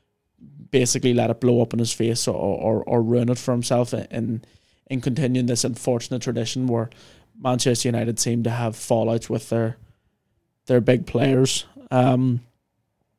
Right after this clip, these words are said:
so yeah, the World Cup continues.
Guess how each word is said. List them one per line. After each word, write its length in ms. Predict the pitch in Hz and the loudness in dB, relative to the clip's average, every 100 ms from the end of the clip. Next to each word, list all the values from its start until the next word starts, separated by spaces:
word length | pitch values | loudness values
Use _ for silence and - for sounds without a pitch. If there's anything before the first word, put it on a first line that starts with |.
| _ _ _ _ - - _ _ _ _ | _ _ _ _ -20 -20 _ _ _ _
so 140 | - | 4
yeah, 160 | 147 170 | 8 10
the 100 | 160 | 10
World 200 | 151 165 | 8 6
Cup 200 | 143 143 | 4 2
continues. 720 | 127 139 127 131 135 - | 2 2 4 6 4 0